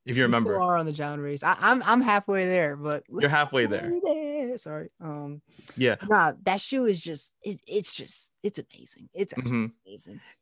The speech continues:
Speaker 1: And just some preface, like, I think the Joe Freshgood nine nine two was the sneaker that kind of jump-started New Balance in the freight train that it's at right now, to be
Speaker 2: I would
Speaker 1: honest.
Speaker 2: agree. That plus Kawhi winning and, you know,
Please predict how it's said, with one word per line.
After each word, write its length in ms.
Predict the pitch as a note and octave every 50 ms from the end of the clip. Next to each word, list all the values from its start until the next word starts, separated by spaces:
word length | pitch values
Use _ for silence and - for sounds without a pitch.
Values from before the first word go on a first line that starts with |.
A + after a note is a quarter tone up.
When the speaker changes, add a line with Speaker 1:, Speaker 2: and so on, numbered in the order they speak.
| _ _
Speaker 1:
And 200 | - D3 D3 C#3
just 160 | C3 E3+ F#3 -
some 160 | C#4+ C4+ B3
preface, 540 | - - D#3 D3 D3 - B2+ A#2 A#2 - -
like, 380 | A#2 A#2 A#2 A2 G#2+ G2 - -
I 140 | - A2+ A#2
think 280 | - - - F#2+ G2 - _ _ -
the 80 | B2
Joe 240 | G#2 F#2 A2 G#2+ A#2
Freshgood 540 | A#2 - B2 A#2 A2+ - A2 A2+ A2+ A2 G#2+
nine 260 | G#2 G#2 G#2 A2 A2
nine 200 | A2 G#2+ G#2 G2+
two 400 | - - A2 G2+ G#2 G#2+ A#2+ - _ _ _ - _ _ _ _ _ -
was 380 | - A2 A2 B2 C3 C#3 C3+ B2+
the 80 | B2+ A#2+
sneaker 600 | - - - A2+ A2+ A2+ A2 - B2 C3 C3+ C3
that 180 | A#2 A2 A2 -
kind 160 | - B2 A2+
of 100 | G2+ F#2+
jump-started 800 | - - G#2+ G#2+ A2 A2 - - - A#2 A2 A2 A2 G#2+ G#2 G2
New 260 | G2+ G2+ G#2 A2 A2
Balance 840 | G#2 F2+ G#2 G2+ G2 G2+ G2 F#2+ F#2+ G2 - - - - - - _ _ _ _ _ _ _ _ _ -
in 160 | B2 B2 A#2+
the 120 | A2 G#2
freight 320 | - - - A#2+ A2+ A2+ -
train 240 | - - A#2 A2+
that 120 | G#2+ G2+ G2+
it's 140 | G2 - A2
at 160 | G#2 F#2+ F2
right 200 | G#2+ G2+ G2 G2
now, 320 | G2+ G2+ G2 F#2+ F#2+ G2 - -
to 100 | - -
be 100 | G#2+ A2
Speaker 2:
I 40 | G#2
would 160 | G#2 - B3
Speaker 1:
honest. 160 | G3 D#3+ D#3+ F3
Speaker 2:
agree. 100 | F#3 - _ _ _ _ -
That 360 | E3 F#3+ F#3+ G#3 A#3+ - _ _
plus 400 | - G#3+ G#3 F#3+ F#3 F3+ - - _
Kawhi 680 | - - G#3 E3+ E3 E3+ E3 D#3+ E3 E3+ E3+ D#3+ C#3+ _ -
winning 640 | - D#3 C#3+ D3+ D#3 D3 D3+ D3 D#3 E3 E3+ E3+ _ _ _ -
and, 200 | D3 D3 C#3+ D3
you 120 | D3 D3 C#3
know, 260 | C3+ C3+ C3 C#3+ D#3+